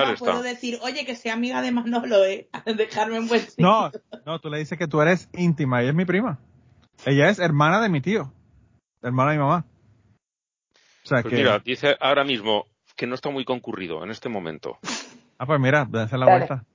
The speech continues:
Speaker 3: Corran, corran. <laughs>
Speaker 1: Está en, en Blanca, ¿sabes dónde es Doctor Esquerdo?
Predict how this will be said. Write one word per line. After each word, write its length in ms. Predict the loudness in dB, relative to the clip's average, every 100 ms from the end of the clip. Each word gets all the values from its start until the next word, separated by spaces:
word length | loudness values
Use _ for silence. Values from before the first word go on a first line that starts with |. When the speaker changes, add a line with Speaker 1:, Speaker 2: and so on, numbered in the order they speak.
| _ _ _
Speaker 3:
Corran, 280 | -2 0 0
corran. 400 | 0 0 -2 -8 -18 -20 -4 -2
<laughs> 400 | 0 -2 -2 -4
Speaker 1:
Está 220 | 2 2
en, 80 | 4
en 720 | 2 2 0 -4 -6 -10 -20 -6
Blanca, 340 | -4 2 0
¿sabes 300 | 0 -6 -4
dónde 180 | 0 -2
es 80 | 0
Doctor 320 | -2 -2 -4
Esquerdo? 420 | -4 -4 -4 -6